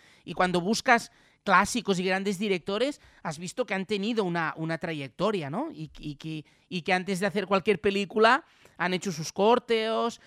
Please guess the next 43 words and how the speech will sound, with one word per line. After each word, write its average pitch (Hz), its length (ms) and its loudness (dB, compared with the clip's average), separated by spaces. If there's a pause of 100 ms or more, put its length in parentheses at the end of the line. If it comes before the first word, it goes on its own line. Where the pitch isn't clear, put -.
(140)
sus - 200 -8
pinitos 196 520 0
y, 185 80 -2
y, - 60 -8
y, 160 560 -10
y 165 160 -4
han 180 80 0
hecho 226 180 -4
su - 160 -8
carrera. 170 540 2 (360)
Pero 214 220 4
hoy 247 140 4
también 262 280 -2
es 285 140 -4
como 220 280 2
que 226 160 2
hay 240 180 4
mucha 226 320 0
prisa 208 260 -2
para 185 240 0
todo, 147 300 -6
¿no? 254 180 -10 (300)
Para 170 180 2
llegar, 165 580 4
para 165 160 -2
ir 160 60 -4
a 165 40 -2
hacer 175 160 -6
la 165 100 -4
película, 170 720 -4
para... 156 300 -4 (340)
¿no? 180 200 -8
Y 190 100 -6
es 185 100 -10
como 202 240 -8
que 190 120 -2
ahí 208 400 -2 (340)
deberíamos 190 540 0
serenarnos 190 600 -2
quizá 175 200 -6
un 175 120 -6
poquito, 127 480 -12
¿no? 180 180 -16